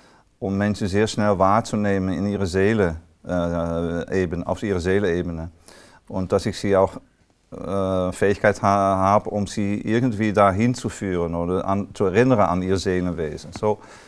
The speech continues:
das war für mich der richtige Titel. Und dann habe ich da natürlich auch einen, einen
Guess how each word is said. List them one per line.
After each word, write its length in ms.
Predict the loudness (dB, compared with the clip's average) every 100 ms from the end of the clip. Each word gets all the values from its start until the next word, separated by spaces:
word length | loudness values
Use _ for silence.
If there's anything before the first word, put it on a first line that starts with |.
| -8
das 160 | -4 2
war 140 | 2
für 120 | 2
mich 200 | -2 -2
der 120 | -2 -4
richtige 400 | -6 -8 -10 -8
Titel. 500 | -10 -4 -4 -4 -10 _ -20 -20 -20 -20 _
Und 680 | 2 2 2 -2 -4 -10 -6
dann 220 | -2 2
habe 220 | 2 0
ich 80 | -2
da 100 | -2
natürlich 380 | 0 -4 -4 0
auch 200 | 0 0
einen, 400 | -6 -6 -6 -6
einen 220 | -6